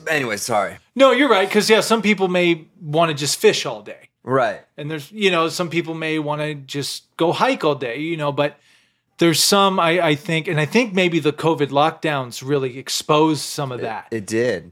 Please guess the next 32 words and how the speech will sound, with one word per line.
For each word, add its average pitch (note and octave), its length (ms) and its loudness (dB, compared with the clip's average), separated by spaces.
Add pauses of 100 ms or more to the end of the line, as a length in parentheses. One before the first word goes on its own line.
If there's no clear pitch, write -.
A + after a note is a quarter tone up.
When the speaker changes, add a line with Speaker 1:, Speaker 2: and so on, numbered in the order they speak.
(120)
Speaker 2:
'Cause D#3 220 0
people, F#3 640 2
you A3+ 120 4
know, G3+ 140 6
for, - 140 -2
like, E3+ 180 2
the E3 80 -6
first F3 320 2
couple E3 240 0
of D3 60 -2
weeks, D#3 260 2
everyone's D3 480 -4
like, E3 140 -4
"Oh, D4+ 240 -2
we're C#4+ 100 -4
just C4 220 -4
at C4 160 4
home C#4 320 4
making C4+ 340 0
videos." C4 680 2
And, F#3 140 0 (300)
but C#3+ 140 -2
then E3+ 120 6
it F3 100 4
gets D3 300 -2
to, D3 140 -2
like, B2+ 300 -2
"Oh, D3 160 -2
wow, A#2 340 -8
this B2 240 -10
is, D#3+ 160 -4
like, B2+ 240 -4